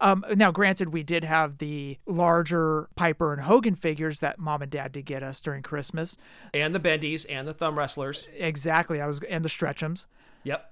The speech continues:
Speaker 1: Now, those were some Christmas presents, but basically our main focus was on the L J N figures, the big eight-inch rubber guys. So we were focused more on those,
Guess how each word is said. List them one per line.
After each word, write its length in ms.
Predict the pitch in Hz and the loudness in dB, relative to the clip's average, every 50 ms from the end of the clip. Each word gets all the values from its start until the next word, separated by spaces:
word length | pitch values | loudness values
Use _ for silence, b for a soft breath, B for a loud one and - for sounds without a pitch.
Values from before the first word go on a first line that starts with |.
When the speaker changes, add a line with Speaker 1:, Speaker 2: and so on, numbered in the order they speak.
| - - | -2 2
Speaker 1:
Now, 220 | 185 190 170 165 | 4 6 6 6
those 340 | 147 190 190 202 190 156 151 | 6 6 6 6 6 4 2
were 320 | 156 185 196 196 185 170 | 2 2 4 4 4 2
some 240 | - - - 165 151 | 0 -2 -4 -6 -6
Christmas 380 | - - 262 285 - 269 208 - | -4 -4 -4 -4 -4 -6 -6 -4
presents, 320 | - 180 160 165 170 - | -2 -2 -2 -2 -4 -4
but 260 | - 185 185 - - | -2 -4 -4 -4 -2
basically 500 | - 185 214 214 - 262 - 196 185 175 | 0 0 0 0 -2 -4 -2 0 0 2
our 120 | 165 165 165 | 2 2 2
main 340 | 165 175 175 175 175 170 | 2 2 2 2 0 0
focus 400 | - - 180 175 170 - 156 - | 0 0 0 0 2 0 -4 -6
was 120 | 160 151 151 | -4 -2 -2
on 120 | 156 151 | -2 -2
the 120 | 151 151 - | -2 0 0
L 160 | 160 165 156 | 2 2 2
J 220 | 143 151 143 147 | 0 0 0 2
N 140 | 170 190 196 | 2 2 0
figures, 400 | - 170 151 143 139 135 131 - | 0 0 -2 -2 -2 -6 -8 -8
the 100 | - 139 | -10 -8
big 300 | 131 156 160 156 147 - - | -2 -2 -2 -2 -2 -4 -4
eight-inch 360 | 175 160 165 165 156 143 - | -4 -2 0 -2 -2 0 2
rubber 240 | 170 196 240 254 196 | 4 4 4 4 2
guys. 260 | 160 143 143 147 143 | 2 0 -2 -2 -2
So 140 | - 175 156 | -2 -2 0
we 160 | 151 185 208 | 2 2 0
were 160 | 262 269 202 | 0 0 -4
focused 460 | - - - 165 156 - 156 - - | -4 -2 -2 -2 -2 -2 -4 -6 -6
more 260 | 160 151 151 156 151 143 | -4 -4 -2 -2 -2 -4
on 180 | 135 131 131 | -4 -6 -4
those, 320 | 165 208 214 190 170 156 | 0 0 2 2 2 0